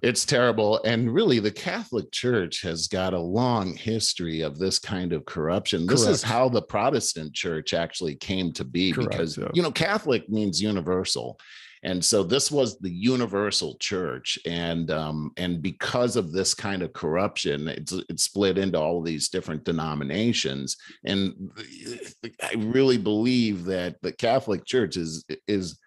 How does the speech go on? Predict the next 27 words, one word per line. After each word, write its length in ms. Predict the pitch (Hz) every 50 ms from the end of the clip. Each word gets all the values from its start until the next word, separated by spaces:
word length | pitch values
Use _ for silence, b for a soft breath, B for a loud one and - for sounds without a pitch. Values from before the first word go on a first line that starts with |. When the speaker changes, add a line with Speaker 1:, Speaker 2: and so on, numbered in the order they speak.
| - -
Speaker 1:
especially 460 | - - - 139 135 135 - 127 117
under 200 | 113 104 92 92
this 180 | 76 87 -
Pope, 460 | - - - 123 175 185 - - - - b b b b b b b _ -
uh, 200 | - 76 78 82 -
they're 260 | - 107 120 - -
under 380 | 104 113 113 101 95 85 80 78
a 60 | 78
massive 840 | 67 65 78 82 82 90 95 104 107 107 104 - - 87 80 73 67
spiritual 680 | - - - - 92 90 87 87 76 - - 71 67 57
attack 500 | - - - - 71 76 73 65 - -
right 240 | 69 67 65 57 - -
now. 320 | - 73 71 71 71 65 -
And 320 | 69 78 76 76 73 69 65 B B B B B B B B
it's 300 | - - 85 - - -
doesn't, 360 | - 95 95 95 95 107 - 92
it's 140 | 110 123 104
ugly. 400 | 90 117 123 - 64 60 - _ _ _ - -
It's 160 | - 185 160
Speaker 2:
And 100 | 151 156
Speaker 1:
ugly. 140 | 156 151 139
Speaker 2:
they've 140 | - - -
always 400 | 190 180 175 175 180 180 175 147
been 260 | 127 131 151 143 135
way 200 | 123 123 131 127
too 200 | 120 - - 135
powerful. 600 | 110 - 113 107 107 98 92 - - - - -